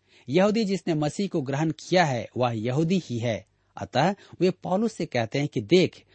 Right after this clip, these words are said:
तू एक यहूदी है, वही तेरी पृष्ठभूमि है और तू यहूदियों को मसीह में खींच लाना चाहता है।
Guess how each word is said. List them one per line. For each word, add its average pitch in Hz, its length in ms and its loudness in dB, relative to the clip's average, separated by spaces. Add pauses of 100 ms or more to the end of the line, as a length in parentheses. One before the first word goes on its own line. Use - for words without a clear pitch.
(220)
तू 220 280 2
एक 190 200 2
यहूदी 143 500 0
है, 104 260 -4 (340)
वही 180 260 6
तेरी 120 380 0 (200)
पृष्ठभूमि 160 560 0
है 110 300 -4 (160)
और 131 200 4
तू 175 200 2
यहूदियों 175 540 0
को 143 320 2 (220)
मसीह 156 420 0
में 165 220 2
खींच 208 320 -2
लाना 117 260 -2
चाहता 117 460 -6
है। 101 260 -10